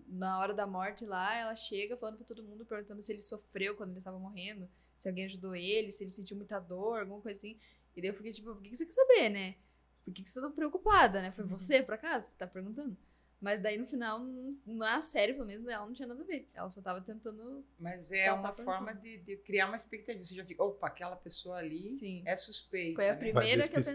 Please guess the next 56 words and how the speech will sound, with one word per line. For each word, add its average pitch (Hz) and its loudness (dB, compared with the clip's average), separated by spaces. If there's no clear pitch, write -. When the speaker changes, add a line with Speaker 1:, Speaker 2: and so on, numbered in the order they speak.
Speaker 3:
despistando, 123 4
né? 113 0
Speaker 2:
A - -2
Speaker 3:
Vai 117 -4
Speaker 2:
primeira 113 -2
Speaker 3:
despistando, 123 0
Speaker 2:
É, - 0
Speaker 3:
assim, 202 -2
Speaker 2:
na 180 -2
Speaker 3:
né? 147 -6
Speaker 2:
verdade, 180 -2
é 202 -6
a 208 -8
técnica 233 -4
de 233 -14
criar 180 6
um - 0
Speaker 1:
Uhum. 208 -4
Speaker 2:
suspense, 196 -6
né? 160 -16
E 160 -4
aí 160 0
você 175 -8
vai, 170 0
tenho 185 -8
certeza 214 0
que 170 -12
é 156 -10
aquela 151 -4
Speaker 1:
Uhum. 233 2
Speaker 2:
pessoa, 160 -4
Speaker 1:
Foi 190 4
a - -2
Speaker 2:
aposto, 196 2
Speaker 1:
primeira 233 8
Speaker 2:
né? - 2
Speaker 1:
pessoa 262 0
que 240 -8
eu, 226 -6
que 220 0
eu 214 -6
pensei 220 -8
que 185 -12
era. 160 -6
Speaker 2:
Aham, 170 -10
tinha 202 -6
tudo 220 -8
para 190 0
ser 202 -2
e 214 -8
no 208 -12
Speaker 1:
Sim. - -18
Speaker 2:
final 185 -2
a 180 -2
gente 180 -10
leva, 170 -4